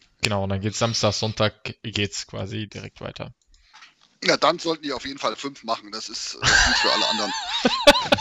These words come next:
Speaker 1: Äh, tatsächlich, ich, ich würde Freiburg gönnen. Äh, deswegen tippe ich tatsächlich Freiburg in vier.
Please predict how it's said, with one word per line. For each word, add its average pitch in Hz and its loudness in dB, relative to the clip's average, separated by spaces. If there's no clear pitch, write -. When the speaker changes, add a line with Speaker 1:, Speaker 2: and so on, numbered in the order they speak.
Speaker 1:
Äh, 123 6
tatsächlich, 143 2
ich, 143 -6
ich - 0
würde 196 10
Freiburg 170 2
gönnen. 113 -6
Äh, 120 0
deswegen 143 -4
tippe - -6
ich - -8
tatsächlich 131 -4
Freiburg 120 -4
in 107 -12
vier. 107 -8